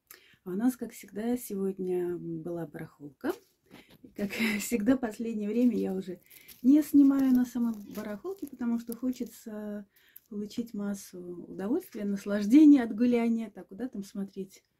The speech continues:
Никак я не приспособлюсь с этим телефоном. Звук, как всегда, может быть немножко тихий. Э, микрофон заказан, но он еще не пришел.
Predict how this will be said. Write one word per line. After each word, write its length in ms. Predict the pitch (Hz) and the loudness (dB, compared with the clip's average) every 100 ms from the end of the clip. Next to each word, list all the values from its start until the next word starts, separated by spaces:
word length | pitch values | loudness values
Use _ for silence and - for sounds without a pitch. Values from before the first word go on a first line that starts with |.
| _ _ _ - | _ _ _ -10
Никак 380 | 202 196 196 190 | -8 -6 -8 -6
я 80 | |
не 120 | 190 185 | -6 -6
приспособлюсь 720 | - - 196 - 190 185 190 | -10 -16 -14 -12 -10 -8 -10
с 100 | - | -12
этим 240 | 196 190 | -10 -10
телефоном. 600 | - 208 226 311 330 330 285 | -8 -6 -2 6 10 10 8
Звук, 320 | 220 247 - | 6 2 2
как 200 | 202 196 | -8 -8
всегда, 340 | - 202 202 | -10 -6 0
может 220 | 196 196 | 0 0
быть 180 | 190 196 | -2 -4
немножко 480 | 214 208 196 - 196 | -2 0 0 -2 -12
тихий. 640 | - 196 196 - 330 294 | -8 -4 -4 0 2 4
Э, 380 | 285 - 208 208 | 2 -2 -6 -4
микрофон 560 | 202 196 202 202 202 185 | -4 -4 -6 -6 -2 -2
заказан, 520 | 190 196 285 285 277 | -2 -2 2 8 8
но 140 | 190 | 8
он 160 | 202 247 | 4 2
еще 220 | 196 202 | 0 -6
не 160 | 208 190 | -4 -4
пришел. 560 | - 196 - 160 156 | -6 -12 -12 -14 -14